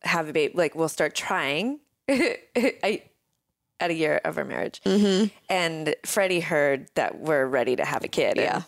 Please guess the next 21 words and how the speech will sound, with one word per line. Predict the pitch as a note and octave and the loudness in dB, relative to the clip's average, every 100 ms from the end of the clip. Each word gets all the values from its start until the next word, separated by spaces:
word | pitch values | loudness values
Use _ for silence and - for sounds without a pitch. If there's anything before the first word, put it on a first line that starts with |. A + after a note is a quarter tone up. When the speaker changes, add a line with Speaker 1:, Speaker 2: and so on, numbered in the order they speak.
| - | -4
Speaker 1:
basically | G3+ G3+ G#3 G3 G3 | -2 0 0 0 0
the | E3+ | 0
next | D3+ C#3 | -2 -4
time | - C#3 | -4 -2
we | C#3 | -2
had | - | -2
sex, | - C3+ - | -2 -2 -2
we | F3+ | -2
got | A#2 | -2
pregnant. | - G#3 C4 C#4 C#4 | -2 -2 0 0 0
<laughs> | - - - B4+ - A#4+ - | -2 -2 0 0 2 0 2
He | G4+ A4+ | 4 4
was | A4 | 4
like, | F4+ | 0
"Okay, | - C5+ C#5+ C#5 | 0 2 4 4
they're | C5 B4+ B4+ | 4 6 6
ready. | B4 A#4 | 6 4
I'm | G#4 F#4+ | 4 2
going | A4+ A#4 A4 G#4 | 2 2 4 2
in." | F4 - | 0 0
<laughs> | A4+ A#4 A4+ - - | 2 2 0 -2 0